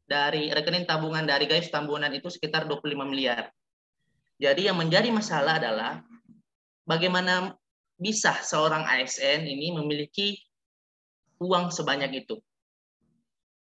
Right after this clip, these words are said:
Nah, yang kemudian, eh, yang kedua, pelanggaran-pelanggaran nilai A S N, nilai-nilai dasar A S N berhak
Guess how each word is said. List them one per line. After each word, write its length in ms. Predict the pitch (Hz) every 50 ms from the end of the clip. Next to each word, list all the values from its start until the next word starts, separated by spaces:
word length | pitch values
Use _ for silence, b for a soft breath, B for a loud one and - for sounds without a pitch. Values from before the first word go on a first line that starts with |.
| _ _ _ _ _ _ _
Nah, 160 | - 123 120 117 -
yang 320 | 143 143 156 165 160 -
kemudian, 720 | - 165 165 165 170 165 175 175 160 160 180 214 262 - - - _ _ _ _ _
eh, 580 | - 165 175 180 180 180 180 180 180 180 180 180 180
yang 160 | 180 180 180
kedua, 480 | 196 190 185 196 180 175 175 185 226 - - - - _ _ _
pelanggaran-pelanggaran 800 | - 185 175 180 185 196 220 247 226 226 214 202 196 196 190 196
nilai 320 | 196 196 196 220 226 - 156
A 80 | 170
S 160 | 175 165 -
N, 320 | 185 185 185 185 185 185 175 - _ _ _ _ _ _ _ _ _ _ _ _ _ _ _ _
nilai-nilai 400 | 165 170 175 180 180 180 196 202
dasar 320 | 196 170 170 165 165 180 156
A 80 | 151
S 160 | 151 151 151 160
N 160 | 156 156 156
berhak 240 | 151 147 151 -